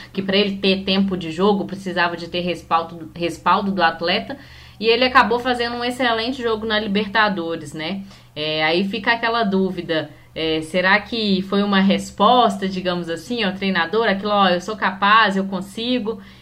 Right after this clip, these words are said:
E eu acho que o Hulk conseguiu, Rogério, tirar um peso das costas dele. Ele falava, ele já falava que tava se cobrando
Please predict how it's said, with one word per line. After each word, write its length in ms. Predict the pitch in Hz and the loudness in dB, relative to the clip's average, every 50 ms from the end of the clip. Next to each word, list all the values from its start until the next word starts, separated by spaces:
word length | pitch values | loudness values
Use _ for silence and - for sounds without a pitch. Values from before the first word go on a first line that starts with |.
| - - - | -20 -14 -6
E 840 | - 190 196 196 196 196 190 190 185 185 185 185 185 185 185 - - - - | 0 2 6 8 8 8 8 6 2 -2 -4 -4 -4 -6 -8 -10 -12 -6 -2
eu 160 | 196 196 202 | 0 4 4
acho 260 | 196 208 208 - - | 4 4 2 0 -6
que 80 | - 254 | -8 -6
o 60 | 233 | -6
Hulk 420 | 202 196 196 202 - - - - 196 | -4 -2 -2 -2 -2 -4 -6 -12 -10
conseguiu, 640 | - 214 220 220 - 233 190 - 180 214 240 254 | -8 -8 -8 -6 -6 -8 -8 -6 -6 -4 -2 -2
Rogério, 520 | 247 214 175 165 165 165 160 151 143 143 - | 0 0 -2 -2 -2 -2 -2 -2 -4 -6 -8
tirar 300 | - - 214 196 196 208 | -8 -6 -2 0 0 0
um 100 | 254 262 | -2 -4
peso 400 | 262 - 220 247 254 254 254 226 | -4 -2 0 0 2 0 0 -2
das 220 | 202 196 185 180 - | -2 -2 -2 -4 -4
costas 480 | - 180 170 170 180 - - 165 151 | -6 -4 -4 -6 -6 -10 -12 -12 -10
dele. 340 | 147 143 151 151 147 147 151 | -10 -8 -6 -6 -6 -6 -6
Ele 160 | 160 165 180 | -8 -8 -8
falava, 480 | - - 180 185 190 208 208 214 202 190 | -6 -4 -2 0 0 0 0 -2 -2 0
ele 240 | 190 220 254 240 226 | 0 0 0 0 -2
já 140 | 208 196 | -4 -4
falava 340 | 196 180 170 170 175 175 180 | -2 -2 0 0 0 0 -2
que 80 | - - | -4 -6
tava 180 | 180 170 170 | -4 -4 -6
se 120 | 175 - - | -8 -12 -10
cobrando 400 | - 180 170 165 175 180 185 | -10 -8 -6 -4 -4 -4 -4